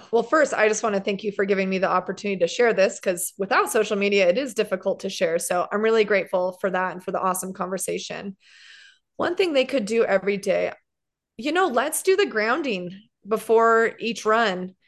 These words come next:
Just touching the earth, taking just a, a few seconds or a minute just to really tune in with where you are,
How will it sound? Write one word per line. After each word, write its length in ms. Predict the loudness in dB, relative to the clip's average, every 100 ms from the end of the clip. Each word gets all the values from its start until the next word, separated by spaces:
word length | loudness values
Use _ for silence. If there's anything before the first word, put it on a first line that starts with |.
| _ -2
Just 340 | -2 -2 -6
touching 320 | -2 -2 -2
the 140 | 0 2
earth, 300 | 2 0 -4
taking 300 | -4 -2 0
just 280 | 0 0 -12 _ _ _ _ _ _ -16
a, 60 | -14
a 40 | -8
few 260 | 4 4
seconds 600 | 4 2 2 2 0 0
or 80 | 0
a 60 | 2
minute 360 | 2 0 -2
just 260 | -2 -4 -2
to 80 | -2
really 400 | 4 4 4 0
tune 220 | -4 -2
in 180 | -2 -2
with 160 | -4
where 200 | 0 2
you 220 | 4 4
are, 480 | 2 4 2 -2 -6